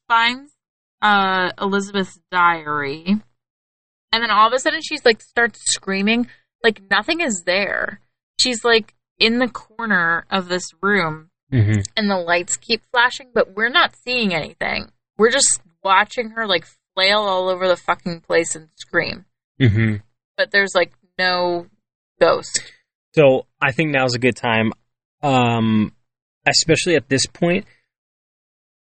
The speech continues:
Speaker 2: I thought Abigail might have been a descendant of Elizabeth.
Speaker 1: Hmm.
Speaker 2: And then I was trying to figure out, you know, oh, this is why she's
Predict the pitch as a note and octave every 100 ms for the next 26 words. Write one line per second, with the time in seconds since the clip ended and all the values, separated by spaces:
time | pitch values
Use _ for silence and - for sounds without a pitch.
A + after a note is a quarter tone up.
0 | - C#3+ E3+ A3+ C4+ C#4 - _ E3 C#3+
1 | C#3+ C#3 - _ C3 B2+ C3+ C3 C3 C3
2 | B2+ A#2 A2+ A#2 A#2+ A2 A2+ A#2 A2 -
3 | A#2 A2 G2 - G#2+ G#2 G2+ G2+ - -
4 | G2+ F#2+ F#2 - _ - G#2 F#2+ F#2+ -
5 | - _ _ _ _ E4 G3 F#3+ _ _
6 | _ _ _ _ _ _ _ _ _ _
7 | _ _ _ A#2+ A#2+ A#2+ A2+ A2+ A2+ -
8 | - A#2+ A2+ - B2+ A2+ A#2 A2 G#2+ G#2+
9 | - _ _ _ _ _ _ _ _ _
10 | _ _ _ _ _ _ _ A#2 G#2+ F#2+
11 | F#2+ - G#3 D3 G#2+ C#3 E3 B2+ B2 A#2+
12 | A#2+ A#2 A2+ - B2 A#2